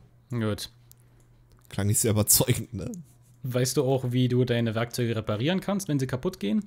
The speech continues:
Speaker 2: Klar. Mit der Toolstation.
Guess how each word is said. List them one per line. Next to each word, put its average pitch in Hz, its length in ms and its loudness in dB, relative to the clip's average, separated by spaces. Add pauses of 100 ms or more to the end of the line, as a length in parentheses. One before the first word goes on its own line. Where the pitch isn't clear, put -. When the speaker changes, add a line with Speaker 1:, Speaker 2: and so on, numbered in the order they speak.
Speaker 2:
Klar. 117 340 -2 (1400)
Mit 101 180 0
der 104 100 4
Toolstation. 104 840 4